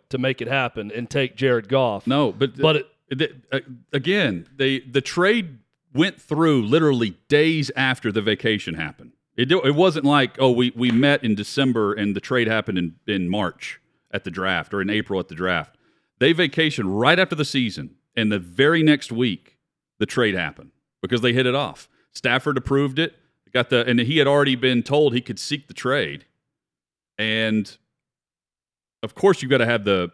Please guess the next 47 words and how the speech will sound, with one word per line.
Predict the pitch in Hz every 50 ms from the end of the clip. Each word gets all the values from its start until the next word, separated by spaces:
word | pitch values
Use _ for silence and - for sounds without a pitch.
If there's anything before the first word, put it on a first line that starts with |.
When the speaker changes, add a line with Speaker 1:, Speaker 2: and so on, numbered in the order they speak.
| _
Speaker 2:
the | 104 104 98
team | - - 123 113 104
that | 101 95
wants | 101 110 110 - -
the, | - 82 - _ _ -
the, | 98 95 92 87 82 71 90
the | 101 101
other | 98 90 87
quarterback. | - - 139 147 117 85 73 73 73 73 -
But | - 98 92 - _ _ _ _ _ -
in | 120 123
any | 139 165 143
case, | - 165 160 131
like, | 123 123 120 135
even | 165 185 180
if | 165 - -
you | 147
don't | 147 139
have | 143 131
the | 120 -
quarterback | - 143 131 123 120 107 -
to | 92
trade, | - - 147 143 123 98 80 -
Chad, | - 92 82 76 78
I'm | 98 120 120
saying, | - 120 107 101 90 87 - _ _ _ _ _ _ _ _
does | - 117 110 90
your | 117 131 120
coach | - 139 135 131 - -
possess | - 107 92 101 120 120 113 -
the, | - 107 104 101 98 95 90 87 90 -
the | 107 104 101
recruitment | 98 101 - - 135 135 135 127 113 110 113
necessary | 113 135 139 - 117 - - 104 98 95 98 101 107 101
to | - 107
get, | 90 98 113 117 113 - _ _ _ _ _ _ _ _ _ _ _ _ _ _ -
let, | 120 117 117 117 110 85 82 _ _ _ _ _ _ -
Aaron | 120 127 123 117 113
Rodgers, | 113 113 110 98 98 90 107
Russell | 123 120 - - 117
Wilson, | 101 113 117 110 104 - - 101 87 85 85 -
wh-, | 113 131 117
whoever | 117 147 175 185 196 160 151 135 120 120 127
is | 123 110 - - - -
next | 120 117 123 147 147 - - -
on | 139 127 123 117
the | 110 101